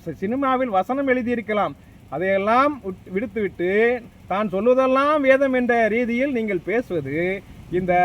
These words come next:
தமிழ் இனத்தை ஆரியர்களிடம், சங்கிகளிடம் அடகு வைப்பதற்காக நீங்கள் பெரிய கைக்கூலியை பெற்றுக்கொண்டு தந்தை பெரியாரை பற்றி அவதூறு கருத்துக்களை சொல்வதாகத்தான் இந்த நாங்-,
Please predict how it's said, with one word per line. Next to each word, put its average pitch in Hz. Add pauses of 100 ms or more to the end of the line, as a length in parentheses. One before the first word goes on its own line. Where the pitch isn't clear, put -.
(140)
தமிழ் 240 (120)
இனத்தை 220 (640)
ஆரியர்களிடம், 240 (320)
சங்கிகளிடம் 247 (380)
அடகு 285
வைப்பதற்காக 254 (440)
நீங்கள் 240
பெரிய 330 (100)
கைக்கூலியை 285 (140)
பெற்றுக்கொண்டு 247 (500)
தந்தை 196
பெரியாரை 208
பற்றி 180
அவதூறு 185
கருத்துக்களை 175
சொல்வதாகத்தான் 185 (580)
இந்த 202 (260)
நாங்-, 247